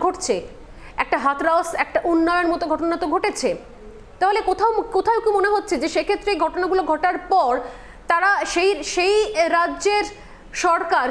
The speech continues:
সেই রাজ্যের প্রশাসন at least acknowledge করেছে, তারা স্বীকার করেছে এবং তারা ব্যবস্থা নিয়েছে, শাস্তি দেওয়ার কথা বলেছে, কিন্তু এ রাজ্যের ক্ষেত্রে ধামাচাপা দেওয়া হচ্ছে, এটাই কি তাহলে basic difference আপনি বলতে চাইছেন? কারণ অন্য রাজ্যেও তো ঘটনা ঘটেছে, ঘটনা ঘটছে না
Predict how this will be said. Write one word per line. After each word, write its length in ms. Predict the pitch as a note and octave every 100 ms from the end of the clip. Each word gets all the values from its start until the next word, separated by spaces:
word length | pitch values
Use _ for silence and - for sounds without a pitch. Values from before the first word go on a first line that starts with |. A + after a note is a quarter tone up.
| B3+
সেই 140 | F4+ F#4
রাজ্যের 300 | C#4+ - G4+
প্রশাসন 420 | D#4+ D#4+ G4 F4 C4+ C4+ - -
at 60 | F4
least 160 | G#4+ G#4 D#4+
acknowledge 400 | D#4 F#4 G4+ G#4
করেছে, 220 | F#4+ F#4+ F4+
তারা 180 | F4 E4+
স্বীকার 320 | - D#4+ F#4 G4
করেছে 240 | G4+ G#4 G#4+
এবং 100 | G4 G4
তারা 140 | F#4+ F#4+ F#4+ F#4+ - - C4
ব্যবস্থা 400 | D#4+ F#4+ G4 G4+
নিয়েছে, 260 | F#4+ F#4
শাস্তি 300 | F#4+ D#4+ D#4+ D#4
দেওয়ার 180 | F4+ F4
কথা 140 | E4+ F4 B3
বলেছে, 360 | F#4+ G#4 - B3 A#3+ -
কিন্তু 140 | - E4
এ 20 | D#4+
রাজ্যের 400 | F4 C#4+ G#4 G#4
ক্ষেত্রে 200 | A4+ G4+ F#4+
ধামাচাপা 320 | E4+ E4+ F4
দেওয়া 180 | E4+ F4
হচ্ছে, 200 | F4+ F4+
এটাই 180 | E4+ G4+
কি 60 | G#4
তাহলে 240 | G#4 G4 F#4+
basic 200 | F4+ G#4+ E4+
difference 360 | F#4+ G#4 G#4+ G#4+
আপনি 120 | G#4+ G4+
বলতে 180 | G#4+ G#4 F4
চাইছেন? 380 | C#4 G3+ - D#3+ D#3 - - - - - - -
কারণ 140 | F#4 F#4+ -
অন্য 140 | F#4+ G4 A4+
রাজ্যেও 260 | G#4+ - B4
তো 40 | A#4 G4+
ঘটনা 240 | E4 F4+
ঘটেছে, 340 | C4+ C#4 A3+ B3
ঘটনা 380 | B3+ B3 F4 D#4
ঘটছে 320 | D#4 E4+ - F#4+
না 300 | C#4+ B3